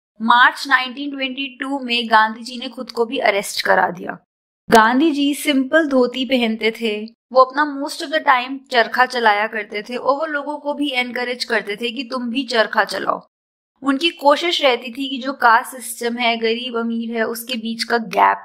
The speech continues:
ब्रेक किया जा सके। अब कांग्रेस की नई branches सेटअप हुई अलग-अलग parts में, प्रजा मंडल्स establish हुए। जो main काम उनका ये था कि वो nationalist creed, जो princely state है, वहां पे उन्हें बढ़ाएं।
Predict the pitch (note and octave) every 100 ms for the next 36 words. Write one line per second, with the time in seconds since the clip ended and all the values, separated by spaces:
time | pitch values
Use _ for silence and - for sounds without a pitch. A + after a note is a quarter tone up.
0 | - F#3+ G#3 A3 A#3 - A3 G#3 G3 F#3+
1 | - - _ _ _ _ _ _ _ _
2 | _ _ _ - D#4+ - C#4 B3+ B3+ C#4
3 | - E4+ C#4 C4 C4+ A#3 A3+ A3+ B3 C4
4 | A#3+ G3+ G3 F#3+ G3 G3 - G#3+ A3 A3+
5 | A3 A3 G3+ G3 - A3 G#3 - A#3+ A#3+
6 | C#4 A#3 A3 A#3 C4 C#4 C4+ - A3+ G#3+
7 | A#3 A#3 A#3 A3 A#3 B3+ _ _ - F#3
8 | C#4 C4+ A#3 B3 C#4+ D#4+ C4+ B3 B3+ B3+
9 | B3+ B3+ A#3 A3+ A3+ A#3 B3+ C4 B3+ G#3+
10 | A3 - B3+ C4+ C#4 - - B3 B3+ A3+
11 | E3 - _ - B3+ B3 A#3+ A#3 B3+ D4
12 | - B3 A3+ A3+ A#3+ A#3 G#3+ G3+ A3+ A3+
13 | B3 G#3+ G3+ G3 -